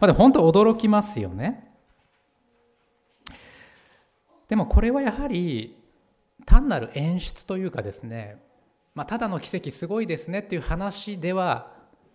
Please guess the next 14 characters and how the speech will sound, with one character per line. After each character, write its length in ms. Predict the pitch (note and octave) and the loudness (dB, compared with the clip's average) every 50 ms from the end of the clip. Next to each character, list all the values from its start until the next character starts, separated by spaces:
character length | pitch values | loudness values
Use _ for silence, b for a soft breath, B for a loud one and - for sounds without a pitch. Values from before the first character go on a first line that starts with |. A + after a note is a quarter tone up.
| _ _ _ _ _ _ | _ _ _ _ _ _
そ 180 | - - - G3 | -8 -2 0 0
れ 140 | G3+ G3+ E3+ | 0 0 -4
だ 240 | C3+ C3 F3 F3 | -4 -2 -2 -2
け 240 | F3+ - A#3+ A#3 A3 | -2 0 0 0 2
で 140 | A3+ G3+ G3 | 2 0 0
は 180 | G#3+ G#3+ G3+ D#3 | 2 2 0 2
ど 200 | C#3 E3+ F3 D3+ | 2 2 2 2
う 20 | |
も 100 | B2 A#2 | 0 0
な 220 | B2+ C3+ C#3 C3+ | -4 -4 -4 -6
い。 100 | A#2+ F#2 - - - _ _ _ _ _ _ b b b b b b b b b b b b b b b b b b b b | -8 -10 -12 -18 -20 _ _ _ _ _ _ b b b b b b b b b b b b b b b b b b b b
こ 120 | b G#3 G3+ | b 0 2
れ 60 | G#3+ | 4
は 560 | A3 A3+ A3+ G#3 F3 C3+ A#2 A2 - - | 6 6 6 6 6 4 2 -2 -6 -12